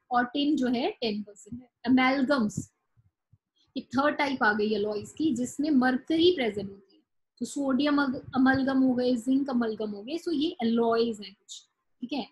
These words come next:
अब हम lois की प्रॉपर्टीज देख लेते हैं। तो ये आप iron alloy और non ferrous alloys और non ferrous alloys देख लीजिए, ठीक है। Then आप properties देखेंगे हम lois की।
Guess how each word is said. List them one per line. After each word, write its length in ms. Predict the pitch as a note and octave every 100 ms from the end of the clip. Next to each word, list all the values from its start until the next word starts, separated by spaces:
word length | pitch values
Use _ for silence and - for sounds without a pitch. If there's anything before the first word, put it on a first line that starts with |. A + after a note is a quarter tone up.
| -
अब 120 | A3+
हम 100 | C#4
lois 400 | C#4+ B3 B3 C4
की 100 | E4
प्रॉपर्टीज 580 | D#4+ A#3 G#3+ A#3 D4 D4
देख 180 | B3 -
लेते 240 | G3 F#3+ G#3
हैं। 140 | C4+ _ _ _ _ _ _
तो 60 | C#4+
ये 180 | C#4+ D#4+
आप 180 | D4+ C#4+
iron 380 | C4+ B3+ C#4
alloy 380 | C#4+ C#4 B3+ C4
और 80 | C4
non 340 | B3+ A#3+ A#3+
ferrous 640 | B3+ - _ B3+ A#3+ C4+ D#4+
alloys 360 | D4 C4+ C#4 C#4
और 80 | C4+
non 320 | A#3 A3 B3+
ferrous 380 | A#3+ A3 A3 A3
alloys 260 | G#3 G3+
देख 240 | G3 F#3+ -
लीजिए, 300 | G3+ G3+ F4 - _ _
ठीक 140 | C4 F#4
है। 120 | F#4+ _ _ _ _ B3+
Then 120 | C#4
आप 100 | D#4
properties 680 | D#4 B3+ - D4 F4 F4+ C4+
देखेंगे 360 | A3+ A#3+ A3
हम 160 | A3 A3
lois 480 | G#3 G#3 G3+ G#3 -
की। 220 | C#4+